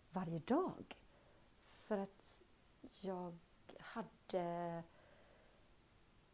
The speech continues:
Jag tror jag fick sån input, liksom, runt omkring mig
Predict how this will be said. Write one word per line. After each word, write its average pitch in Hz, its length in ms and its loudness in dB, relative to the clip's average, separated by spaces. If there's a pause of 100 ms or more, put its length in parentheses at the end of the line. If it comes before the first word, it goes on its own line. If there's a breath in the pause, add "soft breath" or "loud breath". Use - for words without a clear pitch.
(220)
Jag 220 140 0
tror 240 200 6
jag 214 100 4
fick 214 140 2
sån 190 200 -2
input, - 840 6 (380)
liksom, 175 300 -4
runt 175 300 0
omkring 170 500 -2
mig 233 320 4